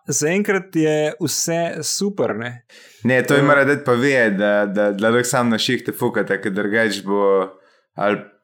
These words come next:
Speaker 2: model, to ona, ona očitno res rabi in bo, in bo problem, zato ko skozi hotela dobiti.
Speaker 1: Ja, ja, to je nimfomanka, ne, tako rekoč, eh,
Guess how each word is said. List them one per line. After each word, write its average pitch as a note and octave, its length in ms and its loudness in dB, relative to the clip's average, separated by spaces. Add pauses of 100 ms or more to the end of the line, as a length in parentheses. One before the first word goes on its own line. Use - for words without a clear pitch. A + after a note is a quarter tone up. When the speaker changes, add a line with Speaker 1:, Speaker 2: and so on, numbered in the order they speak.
Speaker 2:
model, G#2+ 400 2
to A#2+ 360 0
ona, A2+ 440 0
ona A2 300 0
očitno G#2 500 -2 (280)
res G#2+ 360 0
rabi G#2+ 420 2 (120)
in F#2 220 -2
bo, F2+ 300 0
in F#2 180 -4
bo F#2 100 -2
problem, G2+ 460 0
zato F2+ 240 -4
ko G2 160 -4
skozi A2 360 -2
hotela G#2 320 -2
dobiti. F#2+ 400 -6 (240)
Speaker 1:
Ja, A#2 300 -2
ja, A#2 160 0
to A#2+ 200 -6
je A#2+ 60 -2
nimfomanka, A#2+ 760 -4
ne, G2+ 180 -4
tako A2 340 -6
rekoč, G#2+ 540 -6
eh, A2+ 200 -4